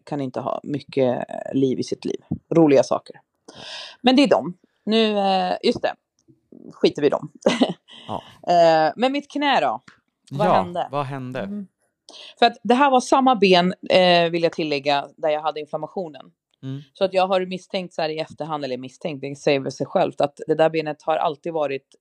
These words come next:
Speaker 1: lite skadligt för mig.
Speaker 2: Mm.
Speaker 1: Eh, det började väl med inflammationen.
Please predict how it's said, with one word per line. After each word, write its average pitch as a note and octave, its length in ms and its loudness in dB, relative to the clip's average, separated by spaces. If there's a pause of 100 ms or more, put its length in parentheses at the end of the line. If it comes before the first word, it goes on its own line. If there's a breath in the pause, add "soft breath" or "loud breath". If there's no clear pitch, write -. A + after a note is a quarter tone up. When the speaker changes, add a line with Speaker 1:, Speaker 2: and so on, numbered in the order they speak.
(100)
Speaker 1:
lite F3 440 -8
skadligt F3 440 -4
för - 80 -18
mig. - 180 -14 (180)
Speaker 2:
Mm. G#2+ 140 -14 (680 loud breath)
Speaker 1:
Eh, D3 140 -8
det E3+ 80 2
började F3 380 2
väl F#3+ 180 2
med D#3 100 -8
inflammationen. C#3 760 -8